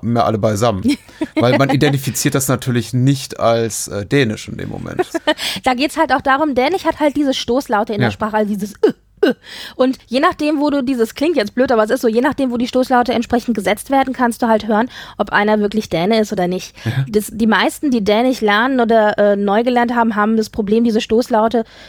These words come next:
Speaker 2: ähm, richtig auszusprechen oder an die richtigen Stellen zu packen im Wort, wo sie eigentlich hingehören.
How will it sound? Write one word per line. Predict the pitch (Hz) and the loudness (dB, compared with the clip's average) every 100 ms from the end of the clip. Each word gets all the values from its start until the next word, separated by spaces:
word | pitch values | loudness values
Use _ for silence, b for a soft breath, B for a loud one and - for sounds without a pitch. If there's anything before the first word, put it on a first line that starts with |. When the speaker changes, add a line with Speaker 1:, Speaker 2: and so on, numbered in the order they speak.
| B | B
Speaker 2:
ähm, | - 196 190 185 196 202 - | -2 0 0 -4 -6 -6 -2
richtig | 214 - 277 - | -2 -2 -2 0
auszusprechen | 233 - 285 - 269 294 262 | 0 -2 -6 -2 0 0 -2
oder | 247 240 | 2 2
an | 226 | 2
die | 233 | 2
richtigen | 247 - 247 | 0 0 0
Stellen | - 214 254 | 0 0 0
zu | 240 | -2
packen | - 226 - | -2 -2 0
im | 220 214 | 0 2
Wort, | 202 220 | 0 2
wo | 233 | 2
sie | 220 | 2
eigentlich | 208 214 | 0 -2
hingehören. | 214 202 202 175 180 | -2 -2 -2 -4 -6